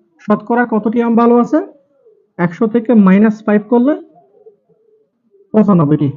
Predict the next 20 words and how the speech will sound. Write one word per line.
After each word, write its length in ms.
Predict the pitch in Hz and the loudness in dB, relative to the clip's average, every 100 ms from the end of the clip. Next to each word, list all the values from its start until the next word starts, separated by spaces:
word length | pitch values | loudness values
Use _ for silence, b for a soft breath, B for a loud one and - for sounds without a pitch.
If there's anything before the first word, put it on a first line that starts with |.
| - | -4
তাহলে 160 | 202 214 | 0 2
আমাদের 180 | 214 214 | 2 2
আনসার 200 | 202 220 | 2 0
আসতেছে 260 | 214 220 233 | 0 -4 -2
কত? 120 | 226 156 131 _ - | 0 0 -4 _ -2
ঘ 40 | 190 190 | 2 2
নাম্বার। 300 | 147 117 107 _ _ _ _ _ _ 165 | 0 -4 -8 _ _ _ _ _ _ -2
একশোটি 440 | 180 - 254 254 | -2 0 -2 0
আমের 280 | 254 196 185 | 0 0 0
মধ্যে 280 | 185 190 226 226 | 0 0 -2 -2
যদি 180 | 226 262 262 - | 0 -2 -4 -2
পাঁচটি 320 | 190 - 240 | -2 -2 0
আম 100 | 240 226 | 0 0
নষ্ট 160 | 180 - | -4 -4
হয়ে 200 | 196 202 | -2 0
যায়, 200 | 190 131 - _ _ - | -2 -4 -8 _ _ -4
তাহলে 220 | 196 214 | 0 2
ভালো 280 | 196 208 214 | 2 2 2
আম 120 | 220 214 | 2 0
থাকবে 300 | 220 196 | -4 -2